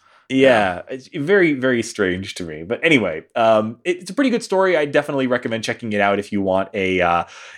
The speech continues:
Speaker 1: a lightly spooky, uh, you know, folklore-oriented, uh, choice-based thing. And, um, I had a good time with it.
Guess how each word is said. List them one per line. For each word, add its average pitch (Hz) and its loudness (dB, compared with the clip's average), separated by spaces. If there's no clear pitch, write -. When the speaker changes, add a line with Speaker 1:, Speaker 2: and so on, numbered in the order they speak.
Speaker 1:
a 107 2
lightly 240 0
spooky, 131 -2
uh, 95 2
you 120 -4
know, 92 -4
folklore-oriented, 98 0
uh, 87 0
choice-based - -2
thing. 185 0
And, 123 -4
um, 127 2
I 131 -8
had 156 0
a - 0
good 170 -2
time 190 0
with 101 2
it. - -4